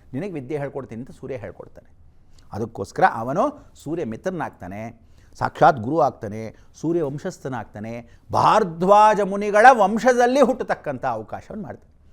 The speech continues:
ಅದಕ್ಕೆ ಭಾರದ್ವಾಜ ಗೋತ್ರೋದ್ಭವಸ್ಯ ಹನುಮತ ಅನುಗ್ರಹ ಸಿದ್ಧಿ. ಹನುಮಂತ ಯಾರೋ? ರುದ್ರ ಸಂಭೂತ. ಅದಕ್ಕೆ ಹನ್ನೊಂದು ರುದ್ರರಲ್ಲಿ ಈಶ್ವರನಿಗೂ ವಿಶೇಷವಾದ ಅವತಾರಗಳು ಬರುತ್ತೆ.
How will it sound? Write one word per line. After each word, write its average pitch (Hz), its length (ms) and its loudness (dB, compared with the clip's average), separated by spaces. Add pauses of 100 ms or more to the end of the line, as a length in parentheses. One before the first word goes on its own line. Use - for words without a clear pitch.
(180)
ಅದಕ್ಕೆ - 160 -4
ಭಾರದ್ವಾಜ 110 600 -2
ಗೋತ್ರೋದ್ಭವಸ್ಯ 104 840 -10
ಹನುಮತ 110 380 -8 (360)
ಅನುಗ್ರಹ 113 380 -12
ಸಿದ್ಧಿ. 107 800 -14 (480)
ಹನುಮಂತ 311 480 2
ಯಾರೋ? 285 600 8 (200)
ರುದ್ರ 143 340 -6
ಸಂಭೂತ. 147 440 -6
ಅದಕ್ಕೆ 139 300 -6
ಹನ್ನೊಂದು 143 500 -8
ರುದ್ರರಲ್ಲಿ 127 680 -4 (500)
ಈಶ್ವರನಿಗೂ 135 840 -4
ವಿಶೇಷವಾದ 190 800 -4
ಅವತಾರಗಳು 165 480 -8
ಬರುತ್ತೆ. - 280 -16